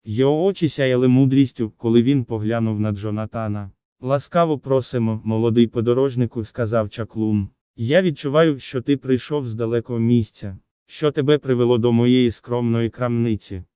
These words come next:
«Дякую», — відповів Джонатан, відчуваючи велике зацікавлення до цього чаклуна і його крамниці. «Я прийшов сюди в пошуках знань і відповідей.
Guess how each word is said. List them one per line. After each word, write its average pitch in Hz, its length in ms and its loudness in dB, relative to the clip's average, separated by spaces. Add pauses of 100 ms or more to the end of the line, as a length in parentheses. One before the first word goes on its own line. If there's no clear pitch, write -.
(240)
«Дякую», — 131 540 2
відповів 104 500 2
Джонатан, 107 640 -2 (120)
відчуваючи 117 760 0
велике 117 420 2
зацікавлення 117 880 0
до 101 160 2
цього 107 240 -4
чаклуна 135 600 -2
і 135 80 4
його 113 260 4
крамниці. 117 800 -2 (340)
«Я 131 220 0
прийшов 156 480 -2
сюди 160 280 2
в 131 40 0
пошуках 131 560 -6
знань 135 320 0
і 131 80 6
відповідей. 107 720 0